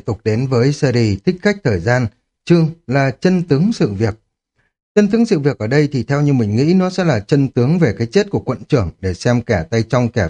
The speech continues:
phản bội là ai. Chứ còn chân tướng cái việc mở ra tiên cấm các kiểu thì sư đồ của Hứa Thanh đã đoán ra cả rồi. Và cũng ở phần trước Hứa Thanh và đội trưởng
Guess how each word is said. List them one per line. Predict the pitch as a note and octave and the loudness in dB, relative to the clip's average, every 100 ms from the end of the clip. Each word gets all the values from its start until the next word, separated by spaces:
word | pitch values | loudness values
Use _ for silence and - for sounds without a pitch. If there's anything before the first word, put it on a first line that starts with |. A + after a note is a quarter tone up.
| - | -2
phản | F2+ | -4
bội | G2 G2+ | -4 -4
là | G2 | -4
ai. | G#2+ C3+ B2 - _ _ _ - | 0 0 0 -4 _ _ _ -2
Chứ | F#3 | 0
còn | D#3 A#2+ | 2 0
chân | D#3 D3 | 0 0
tướng | C#3+ C#3 | 0 0
cái | E3+ | 0
việc | F3+ D3 - | 0 0 0
mở | A#2 D#2 | -2 0
ra | G#2 A#2+ | -2 -2
tiên | - B2 | 0 0
cấm | A#2 A#2+ E3 | 0 0 2
các | G3 G3 | 0 0
kiểu | G#2+ D2+ - | -2 -2 -2
thì | G2 | -2
sư | F#2 C#3+ C3+ | 0 0 2
đồ | A#2+ A2 | 2 0
của | - F#2+ D#2 D2 - _ _ _ | -2 -4 -2 -6 -10 _ _ _
Hứa | A#2 | -2
Thanh | C#3 D3 B2+ | 0 0 0
đã | C3 | 0
đoán | C3 A2 E3 | 0 2 2
ra | D3+ | 0
cả | - F2 | 0 -4
rồi. | E2 G#2 D#2 - _ _ _ | -2 -2 -4 -10 _ _ _
Và | B2 B2+ B2 | 0 2 0
cũng | E3+ F#3 | 0 0
ở | G2+ - | 0 0
phần | G#2 | -4
trước | - F#3+ G3 | 2 0 2
Hứa | A#2+ | -4
Thanh | C3+ C#3+ B2+ | -2 0 0
và | G#2 | 0
đội | F#2 G#2+ - | -2 -4 0
trưởng | A#2+ | 0